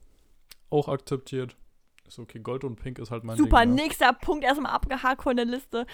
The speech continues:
Speaker 2: Wenn wir, weißt, wenn wir heute so richtig schön geschadet werden, wahrscheinlich wäre das jetzt so eine richtig blöde Folge, dass man so richtig schön ins Fettnäpfchen treten kann.
Speaker 1: Echt? Och, Quatsch, nee.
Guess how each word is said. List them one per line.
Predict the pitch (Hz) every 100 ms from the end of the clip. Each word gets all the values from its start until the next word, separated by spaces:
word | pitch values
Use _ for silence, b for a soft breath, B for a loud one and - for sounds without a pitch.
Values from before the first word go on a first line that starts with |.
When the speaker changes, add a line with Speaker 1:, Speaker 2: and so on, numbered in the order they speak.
| B
Speaker 2:
Wenn | 285 254
wir, | 262
weißt, | 311
wenn | 285 277
wir | 262
heute | 330 370 370 B B
so | -
richtig | 247 330 349 -
schön | 311 311 320 b b b
geschadet | 233 - 262 302 240
werden, | 214 226 247 269 B B
wahrscheinlich | 240 285 277
wäre |
das | 262
jetzt | 254 -
so |
eine | 240
richtig | 269 - -
blöde | - 269 269
Folge, | 262 269 247
dass | 233
man | 220
so |
richtig | 254 -
schön | - 247
ins |
Fettnäpfchen | - - 214 208
treten | - 202 208
kann. | 208 196 - b b b b _ _ _ _ _ -
Speaker 1:
Echt? | 110 131 -
Och, | 101 95 95 -
Quatsch, | - 95 -
nee. | 104 98 98